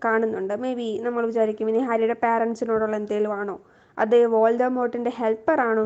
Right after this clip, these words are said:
ഇനി സ്നേപ്പ് എന്നൊക്കെ നമ്മൾ ചിന്തിക്കുന്നുണ്ട്. One night, Harry and Ron discovers a gigantic three-headed dog guarding a trap door. ഒരു ദിവസം ഇവർ ഇങ്ങനെ അവരുടെ റൂമിലേക്ക് പോവുകയാണ്. റൂമിലേക്ക് പോകുമ്പോഴത്തേക്കും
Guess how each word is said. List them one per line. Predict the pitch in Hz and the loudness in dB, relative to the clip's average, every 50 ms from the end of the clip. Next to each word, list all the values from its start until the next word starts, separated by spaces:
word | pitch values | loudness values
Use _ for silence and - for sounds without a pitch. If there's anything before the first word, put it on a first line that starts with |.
| 214 214 | 0 -2
ഇനി | 214 208 208 214 | -4 -4 -4 -6
സ്നേപ്പ് | 220 214 - - 214 202 202 202 - - | -6 -8 -6 -6 -4 -4 -4 -4 -2 -2
എന്നൊക്കെ | 285 262 247 240 | -2 -2 -2 -4
നമ്മൾ | 233 226 220 247 330 | -4 -4 -2 -4 0
ചിന്തിക്കുന്നുണ്ട്. | - 440 415 415 381 - - 370 - - - - _ _ _ _ _ _ _ _ _ - - _ - | 2 2 4 4 4 2 0 -4 -8 -10 -14 -16 _ _ _ _ _ _ _ _ _ -20 -20 _ 0
One | 285 302 381 480 523 370 | 2 4 4 4 4 4
night, | 254 233 233 233 233 - | 2 4 0 0 -2 -4
Harry | - 311 311 311 330 370 427 440 427 | -6 -4 -2 0 2 4 4 6 6
and | 392 330 294 | 4 2 2
Ron | 269 285 269 | 2 2 0
discovers | 269 269 - - - 302 262 262 262 262 254 | -2 -4 -8 -2 0 2 4 6 4 4 4
a | 233 220 | 2 -2
gigantic | 214 - 254 226 233 311 330 - 381 349 330 294 311 - - _ _ | -2 -6 -6 -2 -2 -2 2 2 2 2 2 0 -2 -6 -8 _ _
three-headed | - - 269 285 339 453 440 - 311 240 226 220 208 202 196 | -6 -4 0 2 2 2 2 0 -2 -2 -2 -6 -8 -4 -2
dog | 214 208 208 214 214 220 214 208 | 0 2 4 2 2 0 0 0
guarding | 226 220 240 240 240 262 302 302 - - 220 | 0 2 2 2 2 0 -2 -2 -2 -2 -2
a | 269 330 - - - | -2 -2 -6 -16 -6
trap | - 285 220 220 220 208 196 190 | -2 0 0 0 -2 -4 -4 -6
door. | - - - - - - - - - _ - _ | -6 -6 -8 -14 -18 -20 -20 -20 -20 _ -2 _
ഒരു | 311 339 - | 2 2 4
ദിവസം | 403 392 339 240 226 214 202 269 - - - _ _ 294 311 | 4 4 4 4 2 0 -2 -2 -4 -10 -20 _ _ 2 4
ഇവർ | 330 320 262 262 349 - - - _ _ _ _ _ _ _ _ _ _ _ _ _ _ _ _ | 4 6 4 2 0 -4 -10 -20 _ _ _ _ _ _ _ _ _ _ _ _ _ _ _ _
ഇങ്ങനെ | 269 262 262 262 262 269 | 0 2 2 4 4 4
അവരുടെ | 269 262 262 285 262 | 2 4 6 4 6
റൂമിലേക്ക് | 262 269 294 311 302 302 302 302 - | 6 4 4 4 4 2 0 0 2
പോവുകയാണ്. | 262 269 302 285 220 208 214 262 294 | 4 4 4 4 2 0 0 -2 0
റൂമിലേക്ക് | 311 302 302 330 339 370 370 370 | 0 2 2 2 2 2 2 2
പോകുമ്പോഴത്തേക്കും | 330 302 302 302 302 294 285 339 | 4 2 2 0 0 -2 -2 -4